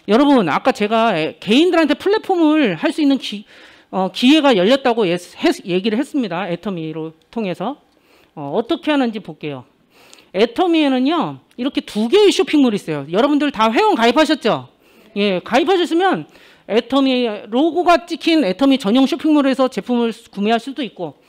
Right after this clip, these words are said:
쿠팡과 같은 아자몰에서도 구매할 수 있습니다. 여기서, 어, 개인들한테 애-, 애터미 에이피피라고 그래서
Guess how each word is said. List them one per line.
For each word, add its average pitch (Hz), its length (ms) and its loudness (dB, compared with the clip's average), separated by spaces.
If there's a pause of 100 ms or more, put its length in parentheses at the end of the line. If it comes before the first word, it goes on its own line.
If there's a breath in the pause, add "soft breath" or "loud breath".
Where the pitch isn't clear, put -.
(320 soft breath)
쿠팡과 370 380 0
같은 320 200 2
아자몰에서도 269 680 0
구매할 226 340 0
수 - 80 -2
있습니다. 185 500 -2 (640 soft breath)
여기서, 247 800 0 (440 soft breath)
어, 175 420 0
개인들한테 262 1200 0 (100)
애-, 180 120 -6
애터미 285 720 0
에이피피라고 269 640 0
그래서 196 480 -2